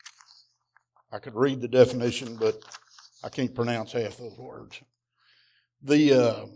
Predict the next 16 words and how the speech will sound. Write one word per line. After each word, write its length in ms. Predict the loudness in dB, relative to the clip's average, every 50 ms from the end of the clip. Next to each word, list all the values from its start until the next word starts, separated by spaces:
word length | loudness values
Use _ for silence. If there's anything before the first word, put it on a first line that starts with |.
| -20 -20 _ _ _ _ _ _ _ _ _ _ _ _ _ -10
Jesus 540 | -6 -4 -4 -4 -4 -4 -6 -6 -6 -6
is 320 | -8 -6 -6 -4 -4 -4 -4
coming 460 | -6 -6 -6 -6 -6 -8 -8 -4 -2
back. 320 | -2 -2 -2 -4 -8 -8
That's 240 | -6 -6 -6 -6 -4
the 100 | -4 -4
future 460 | -4 -4 -6 -8 -8 -8 -8 -6 -6
we're 220 | -6 -6 -8 -8 -8
looking 320 | -8 -8 -8 -8 -12 -10
forward 420 | -8 -6 -6 -6 -6 -8 -12 -12 -10
to. 200 | -10 -10 -10 -12 _ _ _ _ _ _ _ _ _ _ _ _ _ _ _ _ _ _ _ _ _ _ _ _
So, 440 | -4 2 2 4 4 2 -2 -8 -14 _ _ _ _ _ _ _ _ _ _ _ _ _ _ _ _ _ _ _ _ _ _ _ _ _ _ _ _ _ _ _ _ _ _ _ _ -6
I, 160 | -6 -6 -4 -4
I 120 | -6 -4
know 140 | -2 -2 -2
there's 460 | -2 -2 -4 -4 -4 -8 -12 -14 -16